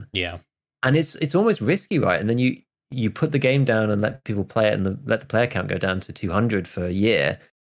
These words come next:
Speaker 2: you know, and then you release this new patch. It's like, well, does everybody come back? You know, it's, it's
Speaker 1: Yeah.
Speaker 2: a huge, it's a huge risk, actually.
Speaker 1: Yeah.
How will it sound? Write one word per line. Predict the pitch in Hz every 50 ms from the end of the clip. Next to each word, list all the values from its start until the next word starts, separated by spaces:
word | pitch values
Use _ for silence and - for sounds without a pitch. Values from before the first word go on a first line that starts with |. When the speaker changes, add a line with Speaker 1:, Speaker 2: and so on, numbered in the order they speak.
| _ _ _ _ _ _ _ _
Speaker 2:
you | - 113
know, | 104 101
and | 98 98
then | 107 120
you | 120 101
release | 110 110 139 143 139
this | 127 - -
new | 104 98
patch. | 98 - 196 185 - - - -
It's | - -
like, | 113 101 101 101
well, | 117 117 107 107 107 98 - - _ _ _ _ _
does | - 117 127
everybody | 143 135 123 127 120
come | - - 107 95
back? | 101 131 104 87 - - - - - 117
You | 101
know, | 104
it's, | 113
it's | 107 101 131 107 92
Speaker 1:
Yeah. | 95
Speaker 2:
a |
huge, | 95 - 220 254 262 175 135 123
it's | 113 113 110 -
a | 104
huge | - - 247 285 269 151 -
risk, | 123 170 208 - - - - - -
actually. | - - - 101 92 92 90 85
Speaker 1:
Yeah. | -